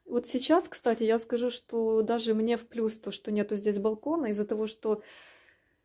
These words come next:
света очень много получается в квартире. Если бы был балкон, то света столько бы много не было и темновато было бы в квартире. А сейчас вот просто вообще офигенно. Солнце сюда светит. Это ещё и солнечная сторона.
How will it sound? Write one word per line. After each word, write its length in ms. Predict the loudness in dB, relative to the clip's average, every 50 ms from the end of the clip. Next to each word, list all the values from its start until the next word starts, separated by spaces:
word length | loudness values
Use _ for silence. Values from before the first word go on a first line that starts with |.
| _ -18 -16 -12
света 360 | 0 4 6 6 6 6 4
очень 240 | 0 0 0 -2 -4
много 360 | -2 -2 -2 -2 -4 -6 -8 -10 -14 _
получается 640 | -8 -4 -4 -4 -4 -2 -2 0 0 0 -2 -6 -10
в 60 | -10
квартире. 520 | -6 -6 -6 -6 -6 -2 0 0 2 2 2
Если 260 | 2 2 2 0 0
бы 140 | 0 2 4
был 160 | 4 4 6
балкон, 480 | 6 4 2 2 2 4 4 4 4
то 400 | 2 2 4 6 6 6 4 4
света 480 | 0 0 2 4 4 4 4 0 -4 -4 -6 -12 _
столько 360 | -18 -12 -6 -6 -4 -2 -2
бы 100 | 0 0
много 260 | 0 0 2 2 2 2
не 160 | 4 4 2
было 200 | 4 4 4 4
и 320 | 4 2 0 0 -2 -4
темновато 520 | -4 -2 -2 0 2 4 4 2 2 2 0
было 220 | 0 2 2 0
бы 80 | 0 -2
в 80 | -6
квартире. 440 | -8 -12 -12 -6 0 2 2 2 2
А 100 | 2 -2
сейчас 420 | -6 -8 -6 -4 -2 -2 -2 -2
вот 160 | -6 -10 -12 _ _
просто 440 | -6 -6 -6 -6 -6 -6 -4 -4 -2
вообще 300 | -2 -4 -6 -4 -2 -2
офигенно. 460 | -2 -2 -2 -2 0 2 2 2 0
Солнце 320 | -4 -2 -2 -2 -2 -4 -8
сюда 220 | -6 -6 -6 -6
светит. 360 | -4 -2 -2 -2 0 -2 -4
Это 140 | -2 0 0
ещё 280 | 0 0 2 2 2 2
и 60 | 2 -2 -12 -20 -20 -20
солнечная 580 | -2 4 4 4 4 4 0 -4 -4 -4 -4 -4
сторона. 580 | -4 -4 -2 0 0 2 2 2 2 0 0